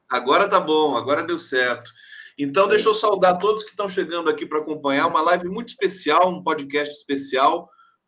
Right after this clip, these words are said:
porque Taiguara é um dos maiores artistas brasileiros, é, um pouco esquecido pela, pela mídia, enfim, pelo comentário público, e que agora ganha esse documentário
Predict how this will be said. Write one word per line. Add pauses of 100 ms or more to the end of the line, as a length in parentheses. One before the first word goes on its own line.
porque
Taiguara
é
um
dos
maiores
artistas
brasileiros, (600)
é,
um
pouco
esquecido
pela,
pela
mídia,
enfim, (460)
pelo
comentário (160)
público, (360)
e
que
agora
ganha
esse
documentário